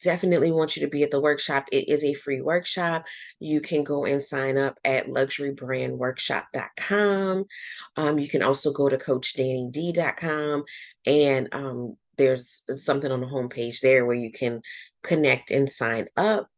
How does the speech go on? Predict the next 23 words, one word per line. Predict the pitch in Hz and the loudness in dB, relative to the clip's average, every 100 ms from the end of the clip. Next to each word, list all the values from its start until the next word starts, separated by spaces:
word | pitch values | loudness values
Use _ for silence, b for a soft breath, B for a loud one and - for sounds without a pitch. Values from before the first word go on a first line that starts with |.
| _ _ _ _ _ _ _ _ _ _ | _ _ _ _ _ _ _ _ _ _
If | 165 175 - | 0 0 -2
you | 143 165 170 165 - | -8 0 0 0 -4
are | 147 151 139 135 135 B B B B | -4 0 0 0 -2 B B B B
looking | 143 143 165 170 170 160 | 0 6 6 4 -4 -2
to | - 151 | -2 -2
build | - 143 151 147 | 0 2 2 0
some | 151 | -4
of | 147 | -2
those | 139 139 | -2 -4
things | - 131 135 | -4 -4 -4
in | - 135 | -2 -2
your | 131 | -2
business, | - 165 170 165 151 147 147 B B B B | -2 0 0 2 4 4 2 B B B B
you | - 160 | 0 4
know, | 131 135 - | 4 2 -2
and | 135 147 | 0 2
you | 147 | 2
don't | 156 151 | 2 2
know | 156 | 0
where | 147 143 131 | 2 2 0
to | 135 | -4
start. | - 123 76 - | -2 -2 -2 -6
So, | - 139 139 135 | 4 6 6 4